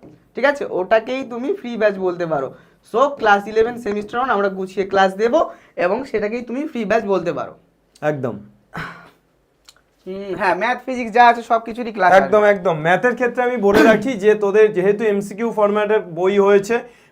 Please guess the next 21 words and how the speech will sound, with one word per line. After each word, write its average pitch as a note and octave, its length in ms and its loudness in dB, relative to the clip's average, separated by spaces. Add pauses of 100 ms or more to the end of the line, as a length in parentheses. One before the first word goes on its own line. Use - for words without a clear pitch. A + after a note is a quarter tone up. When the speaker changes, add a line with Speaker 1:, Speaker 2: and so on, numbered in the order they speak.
Speaker 2:
বইয়ে F#3 240 8
সমস্ত G#3 360 0
এমসিকিউ G3+ 460 0
কোশ্চেন G3+ 320 0
আছে G3+ 200 0
এবং G3 220 4 (340)
ম্যাথের F3 360 6
এমসিকিউ G#3+ 460 2
কোশ্চেন G3+ 380 2
করতে F#3+ 340 0
গেলে G3 160 2
আটকাবে, F#3 420 0
এটা F#3+ 140 -4
স্বাভাবিক। F#3 480 2
তার F#3 160 2
কারণ F#3 220 -2
খুব G3 400 -6 (240)
ভালো D3 260 2
ভালো G3+ 200 6
প্রশ্ন G3 420 -4
দিয়েছে। F#3+ 400 -2